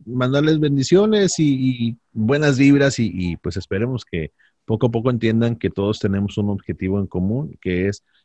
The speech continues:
apoyar a Dimash. Y no, nadie busca protagonismo, no, bueno, al menos en mi, en mi punto de vista, yo no busco protagonismo, no busco nada de eso, eh, ni busco ser reconocido. Digo, si, si me reconoce, pues qué bueno, ¿no? O sea, eso es un plus.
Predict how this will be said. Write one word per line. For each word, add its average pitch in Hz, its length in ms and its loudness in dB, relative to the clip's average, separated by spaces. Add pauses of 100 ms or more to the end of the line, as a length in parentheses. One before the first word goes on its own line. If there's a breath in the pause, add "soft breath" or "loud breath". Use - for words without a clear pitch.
(120)
apoyar 90 580 -2
a 92 140 -6
Dimash. 87 580 -6
Y 92 120 -6
no, 92 420 -4
nadie 107 460 0
busca 104 680 0 (200)
protagonismo, 95 1040 -2
no, 104 180 2
bueno, 107 200 4
al 95 80 2
menos 107 260 0
en 104 80 -2
mi, 98 80 2 (360)
en 92 260 -2
mi 92 100 0
punto 107 320 -2
de 101 60 0
vista, 110 540 -2
yo 98 160 -2
no 101 120 -2
busco 98 300 -6
protagonismo, 90 840 -2 (500)
no 104 260 0
busco 107 300 -4
nada 104 280 0
de 92 200 0
eso, 98 400 -4 (340)
eh, 95 100 -6
ni 107 180 2
busco 123 340 0
ser 120 160 -4
reconocido. 113 480 0
Digo, 110 200 4
si, 107 280 -2
si 113 140 -2
me 117 120 4
reconoce, 120 440 0
pues 156 140 -6
qué 165 120 -2
bueno, 180 360 2
¿no? 190 200 -2
O 247 60 -6
sea, 131 200 0
eso 117 220 2
es - 160 -2
un 170 100 0
plus. 214 340 0